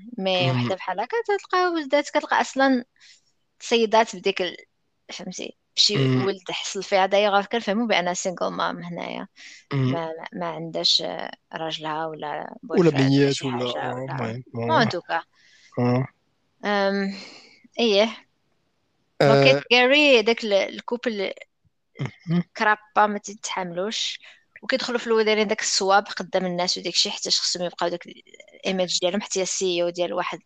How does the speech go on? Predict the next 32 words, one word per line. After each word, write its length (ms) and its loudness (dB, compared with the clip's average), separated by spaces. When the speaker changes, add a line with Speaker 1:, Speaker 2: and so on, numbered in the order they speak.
Speaker 1:
الكوربوريشن، 920 -4
هو 580 -4
في 240 -6
بي 120 -8
ديال 200 -4
هذيك 200 -8
الكوربوريشن 600 -8
اللي 100 -6
تخدم 400 -6
عندها 340 -6
يعني. 420 -8
Speaker 2:
اييه. 400 0
Speaker 1:
ولكن 480 2
من 120 0
بعد 180 2
ملي 140 6
Speaker 2:
ولانيفيرسير 440 6
Speaker 1:
روبي 100 6
Speaker 2:
ديالهم 280 6
اون 100 6
بلوس، 520 2
Speaker 1:
مهم. 160 -2
Speaker 2:
لانيفرسير 520 6
ديالهم، 340 0
Speaker 1:
لانيفرسير. 280 -4
Speaker 2:
الزواج 300 -2
ديالهم، 440 0
فرحانه 460 -6
اخرى، 220 -2
فرحانه 360 -4
بهم 180 -4
بيت. 300 -6